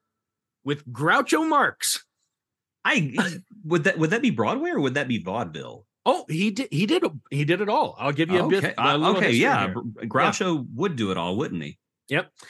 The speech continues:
Speaker 1: In the
Speaker 2: Yeah, but he's
Speaker 1: post-World War Two heyday of game show popularity, before the big bust in nineteen fifty-five, one such program was You Bet Your Life, a quiz show in which several contestants would be brought out two at a time. They're total strangers to each other,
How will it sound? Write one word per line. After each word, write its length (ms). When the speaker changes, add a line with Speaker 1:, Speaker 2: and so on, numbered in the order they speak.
Speaker 1:
In 120
the 60
Speaker 2:
Yeah, 60
but 60
he's 40
Speaker 1:
post-World 400
War 140
Two 200
heyday 440
of 120
game 180
show 160
popularity, 680
before 360
the 80
big 240
bust 260
in 80
nineteen 320
fifty-five, 560
one 240
such 320
program 500
was 380
You 300
Bet 280
Your 140
Life, 400
a 80
quiz 240
show 320
in 100
which 260
several 320
contestants 580
would 140
be 140
brought 360
out 240
two 200
at 60
a 40
time. 380
They're 160
total 280
strangers 440
to 120
each 140
other, 260